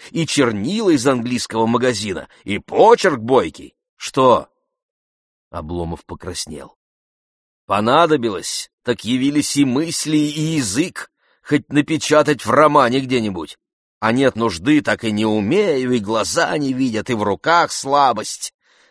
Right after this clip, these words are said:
Ты свое уменье затерял еще в детстве, в Обломовке, среди теток, нянек и дядек. Началось с неумения надевать чулки и кончилось неумением жить». «Все это может быть правда, Андрей.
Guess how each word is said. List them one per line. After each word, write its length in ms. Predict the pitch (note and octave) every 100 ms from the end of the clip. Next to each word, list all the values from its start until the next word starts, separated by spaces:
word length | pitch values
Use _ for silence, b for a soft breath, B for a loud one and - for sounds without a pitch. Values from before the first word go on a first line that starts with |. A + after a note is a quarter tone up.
| _
Ты 200 | C3+ C#3+
свое 460 | - A#2 C3 C#3
уменье 720 | D#3 D3 C3 D3 D#3+ C#3 C#3+ C3
затерял 640 | A#2 D3 D3+ D3+ F#3 D3+
еще 380 | C#3+ - D#3+ D3+
в 100 | G#2+
детстве, 500 | E3+ E3 - A2+ G#2
в 80 |
Обломовке, 800 | C#3+ C3 E3+ F#3 D#3+ C3 G2+ D2+ - b b
среди 400 | - D3 C3+ C#3+
теток, 560 | - A3 F#3 - -
нянек 460 | C3 F#3 F3+ E3+ E3
и 80 | D3+
дядек. 600 | B2 A#2 G#2 G2+ - - _ _ _ -
Началось 480 | C3+ D3+ E3 D#3
с 100 | -
неумения 560 | B2+ D3+ D3+ D#3+ C#3+ D3
надевать 420 | D3 C#3 D#3 C#3+
чулки 580 | - D3 C#3+ A#3+ C#3+ - b b
и 140 | D3+
кончилось 680 | - A#3 A#3+ - C3+ A2+ D3
неумением 640 | D#3 D#3+ G3+ E3+ D3+ F#3+
жить». 480 | G2+ C3+ A2 - - _ _ _ _ _ _ _ _ _ _ _ _ _
«Все 260 | - A#2+
это 240 | G#2 - F#2
может 320 | G#2+ G2 F2+
быть 200 | E2+ F#2 _
правда, 520 | F2 G2+ E2+ E2+ E2
Андрей. 520 | D#2+ - - - _